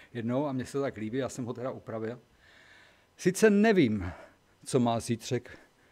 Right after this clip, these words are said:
ve svých rukách, ale vím, kdo má, kdo má, eh, kdo." Takže to bylo, co má zítřek ve svých rukách, ale vím, kdo, a to je Bůh,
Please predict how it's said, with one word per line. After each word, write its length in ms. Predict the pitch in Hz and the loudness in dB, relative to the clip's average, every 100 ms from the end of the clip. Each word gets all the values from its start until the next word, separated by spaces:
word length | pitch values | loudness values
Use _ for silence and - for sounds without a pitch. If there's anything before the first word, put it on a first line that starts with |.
| _ _ _ _ _ - | _ _ _ _ _ -8
ve 80 | |
svých 260 | 110 123 110 | -4 -4 -4
rukách, 680 | 117 - 120 120 - - _ _ - - | -6 -4 -6 -6 -12 -20 _ _ -20 -2
ale 180 | 113 113 | 0 4
vím, 220 | 123 131 | 4 4
kdo 180 | 113 120 | 2 2
má, 320 | 117 107 90 - _ _ _ _ _ _ _ _ - - - - | 2 0 -4 -12 _ _ _ _ _ _ _ _ -20 -20 -20 -14
kdo 220 | 104 113 | -2 0
má, 540 | 113 113 110 104 98 - | 2 2 2 0 -4 -4
eh, 500 | 117 104 101 101 104 - - | -2 -2 -4 -8 -12 -14 -8
kdo." 480 | - 135 147 - - - _ | 4 8 8 6 -6 -20 _
Takže 220 | 110 101 | -6 -4
to 100 | 127 | -2
bylo, 180 | 131 131 | -2 -2
co 440 | - - 120 139 - | -4 4 8 8 6
má 160 | 127 120 | 0 0
zítřek 380 | 123 - 139 | -2 -2 -4
ve 120 | 131 120 | -4 -6
svých 260 | 135 - | -6 -4
rukách, 420 | 123 - 123 123 - | -6 -4 -4 -4 0
ale 180 | 120 | 2
vím, 320 | 104 120 120 - - - - | 4 4 2 0 -10 -20 -16
kdo, 460 | 95 98 117 135 - | -8 6 10 10 6
a 40 | - | 2
to 80 | |
je 120 | 117 101 | 2 2
Bůh, 460 | 104 135 - - | 2 0 -2 -10